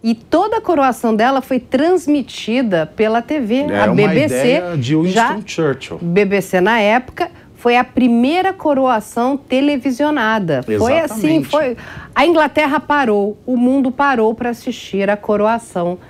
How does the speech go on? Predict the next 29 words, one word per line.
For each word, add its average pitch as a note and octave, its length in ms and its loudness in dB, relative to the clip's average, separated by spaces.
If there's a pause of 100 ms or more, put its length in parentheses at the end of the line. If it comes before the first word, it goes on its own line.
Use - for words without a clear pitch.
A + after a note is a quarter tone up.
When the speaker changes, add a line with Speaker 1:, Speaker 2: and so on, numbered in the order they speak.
(280)
Speaker 1:
da E3+ 440 0
Rainha G#3+ 400 0
Speaker 2:
Então, F3 180 0
Speaker 1:
Elizabeth. F#3 320 0
Speaker 2:
foi A3 140 -2
uma A3+ 160 0
rainha G#3+ 340 0
watch G#3 340 2
your A3 140 0
steps. - 680 -2
E C#3+ 280 4
imagina G3 360 0
como G#3+ 200 0
é D3+ 40 2
difícil - 680 -4 (720)
pra C#3+ 140 4
um C3+ 220 2
homem, A2+ 540 -2 (300)
porque F#3 460 2
nós F#3 260 -2
vivemos E3+ 520 0
no G3+ 120 0
mundo C3 600 2 (340)
dos F3 280 0
homens. G#2+ 600 -4 (1300)
Na A#2+ 160 2
história E3 360 0
da F3 120 0
humanidade, G2+ 840 0